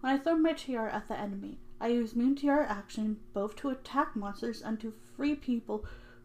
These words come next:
who are brainwashed by the enemy. Well, we will continue more Sailor Moon another day. I hope y'all enjoy. Bye for now. Don't forget to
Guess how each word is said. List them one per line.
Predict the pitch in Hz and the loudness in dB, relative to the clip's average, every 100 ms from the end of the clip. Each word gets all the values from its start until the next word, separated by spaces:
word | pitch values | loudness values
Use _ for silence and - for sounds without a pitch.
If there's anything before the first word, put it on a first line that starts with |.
| - | -8
who | 254 | 0
are | 226 196 196 | 2 2 0
brainwashed | 214 214 202 185 - | 2 2 0 -4 -6
by | - | -6
the | 196 214 - | -4 -6 -4
enemy. | 214 196 190 - - - - - - - - - - - - - - | -2 -2 -4 -8 -8 -8 -6 -8 -8 -8 -6 -6 -6 -4 -4 -2 6
Well, | 320 294 - | 6 6 -2
we | 262 320 | 4 4
will | 349 | 4
continue | 349 269 240 240 214 | 2 2 2 2 2
more | 202 208 | 2 2
Sailor | - 220 202 | 0 -2 0
Moon | 208 277 | 2 2
another | 320 392 392 285 | 4 4 4 2
day. | 202 - | 2 2
I | |
hope | 240 - 311 - | 2 4 4 4
y'all | 247 226 | 4 4
enjoy. | 220 220 320 381 403 - - - - | 0 2 4 4 2 -6 -14 -10 0
Bye | 202 190 - | 2 2 -2
for | 214 | 2
now. | 247 370 392 - - - - - - - - - - - - - - - | 4 4 0 -8 -16 -14 -14 -12 -14 -14 -12 -12 -12 -14 -16 -14 -14 2
Don't | 262 262 | 4 4
forget | 262 254 254 - | 2 0 -4 -6
to | - 240 | -4 -4